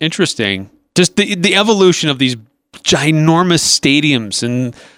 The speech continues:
how advanced they are technologically, uh, and just also in the fan experience.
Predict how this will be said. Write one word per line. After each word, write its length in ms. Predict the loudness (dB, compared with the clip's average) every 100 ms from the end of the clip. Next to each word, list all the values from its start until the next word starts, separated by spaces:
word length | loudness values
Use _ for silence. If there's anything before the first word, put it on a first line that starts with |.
| _ _
how 460 | 0 2 2 2 0
advanced 540 | -4 -4 -2 0 0 0
they 120 | 2
are 200 | 2 0
technologically, 1120 | -2 -4 -2 0 0 0 -2 -2 0 2 0 -4 _ _ -12 -8
uh, 160 | -6 -2
and 300 | -2 -2 -6 -2
just 280 | -2 -2 -2
also 440 | 0 0 2 2
in 100 | 2
the 80 | 0
fan 340 | -2 -2 -2 -2
experience. 840 | -4 -2 0 2 2 0 -6